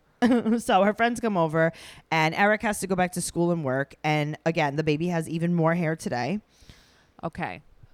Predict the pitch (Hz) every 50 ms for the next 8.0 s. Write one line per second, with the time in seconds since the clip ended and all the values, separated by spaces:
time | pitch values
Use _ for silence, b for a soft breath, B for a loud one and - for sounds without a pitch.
0 | _ _ - 175 185 208 233 233 - - 294 214 185 175 - - - 165 160 156
1 | - - 202 196 185 180 143 - - - - - - _ _ _ b b b b
2 | b b - _ _ - 202 214 233 262 262 - 170 202 262 247 240 - - -
3 | 226 214 - - 226 190 202 202 196 185 131 170 170 - - 185 - - 180 160
4 | 156 170 208 - - - - - - _ _ _ _ _ _ _ _ _ _ _
5 | _ _ _ _ _ _ _ _ _ _ _ _ _ - - 139 98 - - -
6 | - - - _ - - - 202 208 208 214 202 175 180 175 190 185 190 190 180
7 | 170 175 165 160 - 147 143 147 - 135 135 135 - - 143 - - - -